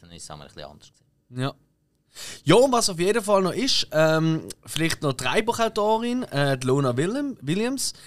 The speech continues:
Speaker 2: die hat, äh, hier für diesen Film auf eigene, äh, Erfahrung auch können zurückgreifen, dass sie selber schon als Kandidatin mehr oder weniger gezwungen worden ist von ihrer Mutter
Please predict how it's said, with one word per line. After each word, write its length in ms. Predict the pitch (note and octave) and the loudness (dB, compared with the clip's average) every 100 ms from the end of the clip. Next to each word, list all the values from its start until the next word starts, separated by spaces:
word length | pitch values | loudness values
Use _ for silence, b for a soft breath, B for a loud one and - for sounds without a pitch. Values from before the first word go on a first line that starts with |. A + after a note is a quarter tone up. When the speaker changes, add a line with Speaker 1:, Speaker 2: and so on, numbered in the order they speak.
| B B B - | B B B -6
Speaker 2:
die 220 | F#3+ A#3 | -2 -2
hat, 600 | - C#3+ D#3+ F#3+ - - - | -2 -2 0 0 -4 -12 -2
äh, 200 | D3 C#3+ B2+ | 0 0 0
hier 220 | D#3+ G#3+ | 0 0
für 160 | G3+ | 0
diesen 380 | C#3+ - - F#3 | -6 -8 -12 -8
Film 340 | - F3 F#3 F3 _ | -4 -2 -2 -4 _
auf 300 | B2+ B2 - - | -2 -2 -2 -4
eigene, 400 | G#2+ F3 G#3+ A3+ | -2 -2 -2 -6
äh, 40 | G3+ | -4
Erfahrung 540 | D#3+ C#3+ - A#2 G3+ G3+ | -2 -2 -2 -2 -2 0
auch 160 | F#3 | -2
können 340 | F#3 F#3 F#3+ F3+ | -2 -4 -4 -4
zurückgreifen, 460 | F#3 F#3+ G3 F3+ | -6 -6 -8 -4
dass 180 | C#3+ C#3 | -2 -2
sie 60 | - | -2
selber 380 | - A2 D#3 - | -2 -2 -4 -4
schon 140 | D3 | -4
als 140 | C#3 | -4
Kandidatin 840 | - C#3 C#3 B2 A2 C#3+ - E3+ E3 B B - | -2 -4 -4 -4 -2 -2 -2 -8 -8 B B -4
mehr 140 | B2+ | -2
oder 120 | C#3 | -2
weniger 240 | C3 C3+ B2+ | -2 -2 -4
gezwungen 400 | - E3 G#3 F#3 | -6 -4 -4 -2
worden 320 | F#3 F#3+ F#3 | 0 0 -2
ist 160 | F3+ - | -6 -4
von 120 | D3 | -4
ihrer 100 | B2 | -2
Mutter 600 | C3 G#3 A3+ - G3+ G3+ | 0 2 2 0 -4 -6